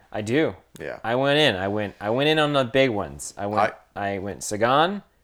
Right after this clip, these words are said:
Speaker 1: Froome, and Kittel.
Speaker 2: That's a good
Speaker 1: And,
Speaker 2: combo.
Speaker 1: and Prismov's Roglic was my sort of
Speaker 2: Yeah.
Speaker 1: solid dark horse contender, but he's out.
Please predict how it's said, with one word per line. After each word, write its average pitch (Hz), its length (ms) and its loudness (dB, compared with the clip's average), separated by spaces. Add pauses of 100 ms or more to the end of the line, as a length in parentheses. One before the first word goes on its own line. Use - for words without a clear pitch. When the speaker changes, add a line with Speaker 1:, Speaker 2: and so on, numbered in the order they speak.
(220)
Speaker 1:
Froome, 131 520 2 (260)
and 113 140 -6
Kittel. 113 260 2 (1300)
Speaker 2:
That's 95 240 0
a 95 80 -2
good 104 100 0
Speaker 1:
And, 95 80 -4
Speaker 2:
combo. 90 420 -4 (200)
Speaker 1:
and 98 640 -6 (680)
Prismov's 123 1080 0 (360)
Roglic 117 720 2 (440)
was 104 180 -4
my 104 440 -2
sort 107 200 -2
of 95 360 -4 (380)
Speaker 2:
Yeah. 92 200 0
Speaker 1:
solid 117 340 6
dark 113 300 4
horse 127 180 2
contender, 120 440 -4
but 101 280 2
he's 98 200 -6
out. 95 360 0